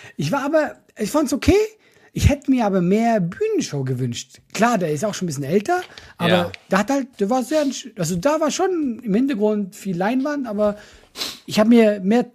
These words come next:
Speaker 1: Taylor Swift gewünscht, glaub ich.
Speaker 2: Ja, das ist echt, also, äh, die Videos auf TikTok sind schon geil. So, muss ich echt sagen.
Speaker 1: Aber weißt du, was
Speaker 2: Ähm.
Speaker 1: auch geil sein soll?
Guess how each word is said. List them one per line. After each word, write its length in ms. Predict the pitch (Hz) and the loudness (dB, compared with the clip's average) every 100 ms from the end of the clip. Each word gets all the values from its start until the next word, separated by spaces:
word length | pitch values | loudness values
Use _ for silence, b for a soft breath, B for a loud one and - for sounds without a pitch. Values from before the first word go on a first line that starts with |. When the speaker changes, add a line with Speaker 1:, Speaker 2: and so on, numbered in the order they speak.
| _ | _
Speaker 1:
Taylor 260 | - 247 233 | 0 2 0
Swift 360 | - 233 - | 2 0 0
gewünscht, 340 | 151 127 110 - | -6 -6 -8 -10
glaub 220 | 131 117 | -10 -8
ich. 80 | 113 | -2
Speaker 2:
Ja, 380 | 131 143 123 87 | 2 4 2 0
das 220 | 120 123 | -2 0
ist 180 | 151 - | 0 -2
echt, 480 | 117 117 - - - | 0 0 0 -8 -6
also, 480 | - 110 107 104 98 | -4 -2 0 0 -2
äh, 300 | - 101 95 | -2 -2 -2
die 180 | 87 95 | -4 -6
Videos 320 | 110 135 147 | -4 -4 -2
auf 120 | 120 95 | -4 -4
TikTok 360 | 143 - 151 | -6 -4 -6
sind 160 | 147 123 | -4 -6
schon 180 | 113 95 | -6 -2
geil. 300 | 80 64 - - _ | -4 -4 -12 -20 _
So, 140 | 82 | -14
muss 180 | 73 117 | -4 -2
ich 100 | 123 | -2
echt 140 | 101 - | -4 -6
sagen. 340 | 73 69 71 _ b b | -8 -8 -12 _ b b
Speaker 1:
Aber 160 | 170 233 | 0 2
weißt 100 | 247 | 4
du, 40 | |
was 80 | 165 | 4
Speaker 2:
Ähm. 60 | 165 | 4
Speaker 1:
auch 160 | - | 4
geil 220 | 359 185 156 | 4 2 4
sein 220 | 156 156 | 4 6
soll? 280 | 175 294 | 6 6